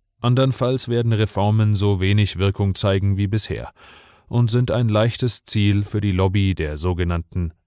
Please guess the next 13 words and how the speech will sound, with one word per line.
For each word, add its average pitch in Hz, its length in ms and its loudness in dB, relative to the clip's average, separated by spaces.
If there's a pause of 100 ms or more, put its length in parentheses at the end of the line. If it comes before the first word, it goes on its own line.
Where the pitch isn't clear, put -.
(100)
Wohlstandsschöpfer. - 1400 -2 (1400)
Dieses 104 360 0
Buch 139 480 -2
versucht 127 480 0
nicht, 117 320 -2
die 107 260 -2
eine 117 460 4
oder 107 320 -2
andere 101 560 2
korrekte 90 840 -2
Werttheorie 90 920 -2
zu 98 160 -6
verteidigen. 101 680 -4